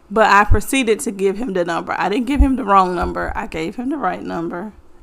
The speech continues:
And that was that. Gave him his phone back.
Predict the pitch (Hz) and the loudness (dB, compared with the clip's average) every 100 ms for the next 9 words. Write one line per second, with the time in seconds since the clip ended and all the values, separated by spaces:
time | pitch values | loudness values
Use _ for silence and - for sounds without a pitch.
0 | - 175 175 160 165 165 180 185 - - | -18 -10 -8 -8 -10 -10 -12 -14 -20 -20
1 | - - - - - - - - - _ | -18 -18 -18 -20 -20 -20 -20 -20 -20 _
2 | - 185 175 165 202 185 170 117 - - | -12 -10 -10 -12 -12 -10 -8 -10 -14 -20
3 | - - - - 180 156 196 190 - 196 | -20 -20 -18 -14 -8 -6 -6 -6 -4 -2
4 | 190 190 185 180 175 - - | -2 0 0 0 -2 -8 -18